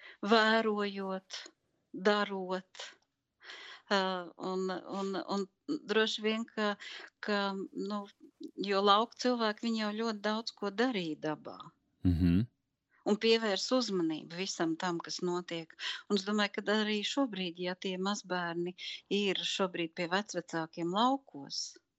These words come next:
Speaker 1: ārā no pilsētas, kur es esmu dzirdējis, ka daudz ir projām no Rīgas, tā kā ir
Speaker 2: Mhm.
Speaker 1: <laughs> laukos, tad tas pozitīvā puse ir tas, ka viņš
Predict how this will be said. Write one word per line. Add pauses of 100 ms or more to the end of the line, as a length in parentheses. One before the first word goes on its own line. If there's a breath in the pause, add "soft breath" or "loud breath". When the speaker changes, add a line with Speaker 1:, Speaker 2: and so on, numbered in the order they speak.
(600)
Speaker 1:
ārā
no
pilsētas,
kur
es
esmu
dzirdējis,
ka
daudz
ir
projām (420 loud breath)
no
Rīgas,
tā
kā (120)
ir
Speaker 2:
Mhm. (480)
Speaker 1:
<laughs> (580 loud breath)
laukos, (320 loud breath)
tad
tas
pozitīvā
puse
ir
tas,
ka
viņš